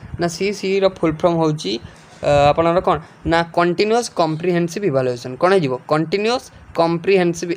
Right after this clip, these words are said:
ଇଭାଲୁଏସନ୍। ତ ଅପସନ୍ ନମ୍ବର ଏ। ତ ଦେଖନ୍ତୁ ଫ୍ରେଣ୍ଡସ୍, ଆମେ ଏଇ ଯେଉଁ ଟିଚିଂ ଆପ୍ଟିଚ୍ୟୁଡ୍ କ୍ୱେଶ୍ଚନ୍ ଡିସ୍କସନ୍ କରୁଛେ, ଏଇଟା ଆପଣଙ୍କର ବୋଥ୍ ଷ୍ଟେଟ୍ ଗଭର୍ଣ୍ଣମେଣ୍ଟ ବିଡ୍, ଓଡ଼ିଶା ବିଡ୍ ପାଇଁ ଇମ୍ପୋର୍ଟାଣ୍ଟ ରହିବ, ଆଉ ରିଜନାଲ୍ ବିଡ୍ ଯେଉଁମାନେ କି ଆପଣଙ୍କର ପକେଇଛନ୍ତି, ତ ରିଜନାଲ୍ ବିଡ୍ ପାଇଁ ମଧ୍ୟ ଏଇଟା ଇମ୍ପୋର୍ଟାଣ୍ଟ ରହିବ।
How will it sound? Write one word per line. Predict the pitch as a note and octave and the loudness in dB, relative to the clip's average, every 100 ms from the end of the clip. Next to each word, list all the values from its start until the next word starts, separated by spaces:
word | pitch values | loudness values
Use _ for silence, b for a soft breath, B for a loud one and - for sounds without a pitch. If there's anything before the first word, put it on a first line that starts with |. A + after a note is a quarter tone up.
| - - | -6 0
ଇଭାଲୁଏସନ୍। | C#3+ D#3 E3 E3 G#3 | 4 4 2 -4 -2
ତ | E3+ | 0
ଅପସନ୍ | C#3+ - D3+ | 0 0 -4
ନମ୍ବର | D3 D3 C#3+ - | -2 -2 -2 -4
ଏ। | D3+ C3+ B B - | -6 -6 B B -2
ତ | |
ଦେଖନ୍ତୁ | F3+ G3 G3+ | 0 2 0
ଫ୍ରେଣ୍ଡସ୍, | G#3+ A3 D#3+ | 0 0 2
ଆମେ | D#3+ | 2
ଏଇ | F#3+ | 2
ଯେଉଁ | G#3+ G#3+ | 0 -2
ଟିଚିଂ | D3+ C#3 F3 | -4 0 0
ଆପ୍ଟିଚ୍ୟୁଡ୍ | F3+ G3 F#3 G3 | 0 -2 -4 -2
କ୍ୱେଶ୍ଚନ୍ | E3+ D#3 F3 E3 | 0 0 0 -2
ଡିସ୍କସନ୍ | D#3 F3+ F#3 F#3+ | -2 -4 -2 2
କରୁଛେ, | D#3+ C3+ F#3 B B B - | 0 0 -4 B B B -4
ଏଇଟା | D#3 G3+ | 0 2
ଆପଣଙ୍କର | G3+ A3 G#3+ | 2 -2 -2
ବୋଥ୍ | F#3 G#3 G#3+ - - | 0 0 -2 -10 -8
ଷ୍ଟେଟ୍ | - F3 | -2 0
ଗଭର୍ଣ୍ଣମେଣ୍ଟ | F3 G3+ G#3 F#3+ | 2 2 0 2
ବିଡ୍, | F#3+ G3+ | 2 4
ଓଡ଼ିଶା | F3+ F3 E3+ | 2 0 2
ବିଡ୍ | F#3+ F#3+ G3 | 2 2 2
ପାଇଁ | G#3+ | 0
ଇମ୍ପୋର୍ଟାଣ୍ଟ | G#3 F#3+ A3 G#3+ | 0 0 0 2
ରହିବ, | D#3 D3+ G3 B B - - | 2 2 -2 B B -4 2
ଆଉ | G3+ | 2
ରିଜନାଲ୍ | F3+ F3 F#3 A3+ A3+ | 4 2 2 2 2
ବିଡ୍ | G#3+ G#3+ | 0 0
ଯେଉଁମାନେ | G#3 G3+ G#3 | 2 2 2
କି | G3+ G#3+ G#3 | -2 -2 0
ଆପଣଙ୍କର | F#3+ F#3+ F#3+ G3 | 0 0 0 0
ପକେଇଛନ୍ତି, | F#3 D#3+ E3 E3+ F#3 | 0 0 0 0 -2
ତ | F#3 | 0
ରିଜନାଲ୍ | F3 D#3 F#3 G3 F#3+ | 0 2 4 2 2
ବିଡ୍ | F3+ E3+ | 0 2
ପାଇଁ | E3+ | 2
ମଧ୍ୟ | D#3 D3 | 2 -2
ଏଇଟା | D#3+ D3+ | 0 0
ଇମ୍ପୋର୍ଟାଣ୍ଟ | C3 B2+ B2 A#2+ | 0 -2 -4 -6
ରହିବ। | B2 | -8